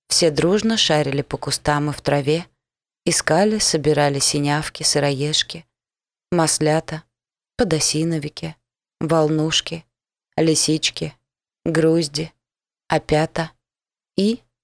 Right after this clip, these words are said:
если повезёт, белые грибы. Лиза очень любила свежие ягоды. Не в силах удержаться перед их соблазнительным ароматом,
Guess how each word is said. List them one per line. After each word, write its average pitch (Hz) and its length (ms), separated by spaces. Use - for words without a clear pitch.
если 156 380
повезёт, 143 640
белые 147 420
грибы. 143 440
Лиза 220 360
очень 196 320
любила 180 420
свежие 160 500
ягоды. 151 520
Не 190 160
в 175 60
силах 165 300
удержаться 170 560
перед 156 280
их 151 100
соблазнительным 151 840
ароматом, 160 560